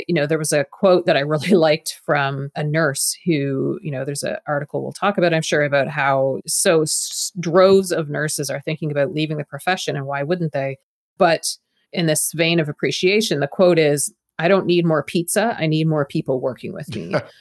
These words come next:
Speaker 1: So, you know, like, you can only, um, put a Band-Aid over a wound for so long, but you have to actually do something about it. So I think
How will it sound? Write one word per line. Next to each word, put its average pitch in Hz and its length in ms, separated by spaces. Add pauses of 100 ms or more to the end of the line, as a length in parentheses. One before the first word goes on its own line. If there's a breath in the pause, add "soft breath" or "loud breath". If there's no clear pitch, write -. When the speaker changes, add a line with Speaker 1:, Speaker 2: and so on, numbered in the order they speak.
(120 loud breath)
Speaker 1:
So, 147 580
you 208 100
know, 175 240
like, 185 300
you 214 80
can 208 120
only, 220 540
um, 156 280
put 202 140
a 180 60
Band-Aid 156 420
over 180 240
a 170 80
wound 165 280
for 175 100
so 151 240
long, 151 400
but 190 220
you 175 80
have 156 200
to - 80
actually 147 460
do 131 180
something 131 380
about - 240
it. 101 220
So 139 200
I 151 80
think 160 240